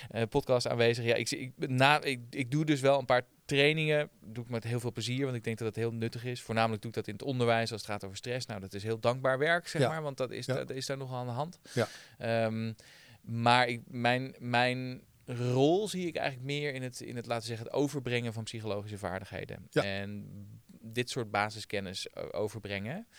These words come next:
Speaker 1: Ehm, en meer dan dat ik denk, ik wil, eh, ik wil heel veel trainingstrajecten geven. Dus ik, waar ik dat doe, doe ik dat met heel veel plezier. Maar het is niet iets waar ik heel erg op inzet.
Speaker 2: Nee,
Speaker 1: Ehm,
Speaker 2: duidelijk.
Speaker 1: maar het is w-, w-, wel om nog even door te gaan op die verbinding.
Speaker 2: Ja.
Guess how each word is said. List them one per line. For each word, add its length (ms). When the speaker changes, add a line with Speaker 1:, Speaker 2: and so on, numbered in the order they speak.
Speaker 1:
Ehm, 460
en 280
meer 380
dan 180
dat 140
ik 120
denk, 260
ik 140
wil, 400
eh, 680
ik 140
wil 160
heel 200
veel 120
trainingstrajecten 720
geven. 420
Dus 140
ik, 160
waar 260
ik 60
dat 160
doe, 160
doe 120
ik 60
dat 140
met 120
heel 120
veel 120
plezier. 400
Maar 100
het 100
is 80
niet 160
iets 160
waar 100
ik 80
heel 200
erg 120
op 100
inzet. 300
Speaker 2:
Nee, 400
Speaker 1:
Ehm, 380
Speaker 2:
duidelijk. 360
Speaker 1:
maar 100
het 40
is 100
w-, 260
w-, 60
wel 160
om 180
nog 100
even 180
door 160
te 60
gaan 180
op 80
die 120
verbinding. 600
Speaker 2:
Ja. 220